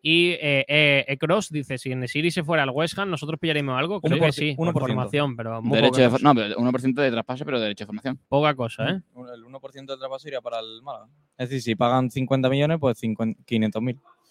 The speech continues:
Speaker 1: Vale, pues ahí lo tienes. Eh, vamos a ir despidiendo porque son las una y
Speaker 3: Sí.
Speaker 1: cincuenta y nueve de la tarde. Eh,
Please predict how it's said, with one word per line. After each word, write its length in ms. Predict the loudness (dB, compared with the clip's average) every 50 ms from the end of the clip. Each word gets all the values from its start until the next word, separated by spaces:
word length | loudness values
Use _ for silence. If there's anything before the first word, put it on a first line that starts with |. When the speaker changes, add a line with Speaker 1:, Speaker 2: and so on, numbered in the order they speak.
| _ _ _ _
Speaker 1:
Vale, 300 | -2 2 2 2 2 2
pues 500 | 2 2 4 4 4 4 4 4 4 4
ahí 140 | 4 4 2
lo 100 | 2 2
tienes. 320 | 0 0 0 -2 -6 -4 0
Eh, 720 | 4 6 6 8 8 6 6 6 6 6 4 4 4 4 2
vamos 440 | 2 2 0 0 0 -2 -2 0
a 220 | 2 4 4 6 4
ir 180 | 4 2 2
despidiendo 460 | 0 -2 0 2 2 2 4 2 0 -2
porque 220 | -2 -4 -6 -4
son 260 | -2 0 0 2 4
las 260 | 4 4 4 6 4 4
una 160 | 4 4 4
y 20 | 4
Speaker 3:
Sí. 60 | 4
Speaker 1:
cincuenta 300 | 4 0 -2 -4 -4 -2
y 20 |
nueve 180 | 0 2 4 4
de 80 | 4 4
la 140 | 4 2
tarde. 500 | 4 6 6 6 6 6 4 4 2 2 2
Eh, 680 | 2 4 4 4 4 4 4 2 2 2 0 0 -2